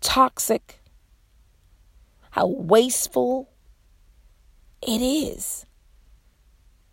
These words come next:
You hold on to it because it's become a part of you. I share that because, unfortunately,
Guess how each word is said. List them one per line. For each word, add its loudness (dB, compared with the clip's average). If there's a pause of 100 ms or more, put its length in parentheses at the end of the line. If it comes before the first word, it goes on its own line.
(400)
You 2
hold 2
on 2
to -2
it -4
because -2
it's -14
become -6
a -4
part -4
of -18
you. -12 (1600)
I 6
share 4
that -2
because, -2
unfortunately, -2